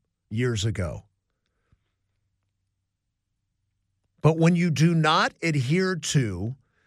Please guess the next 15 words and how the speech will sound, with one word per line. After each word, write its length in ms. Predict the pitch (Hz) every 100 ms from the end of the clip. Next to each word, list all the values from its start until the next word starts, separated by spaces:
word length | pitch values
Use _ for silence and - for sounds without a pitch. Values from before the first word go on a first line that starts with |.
| _ _ -
the 100 | 123
mindset 840 | 139 143 196 190 - 147 107 107 _ _ _ _ -
of 180 | 131 101
now 300 | 143 156 160
woke 340 | 143 175 165
ideology 840 | 156 160 151 147 147 160 120 127 127 117
in 140 | 117
professional 680 | - 107 - 165 156 170 139
sports, 760 | - - 139 135 190 - - - _ _ _ _ _ _ -
you 360 | 110 185 269 -
are 480 | 139 135 127 113 110
vilified. 1120 | 90 92 104 196 247 214 151 135 82 50 64 - _
You 220 | 110 147
are 120 | 156 -
ostracized. 1200 | 160 190 214 - 180 - - 95 64 62 - -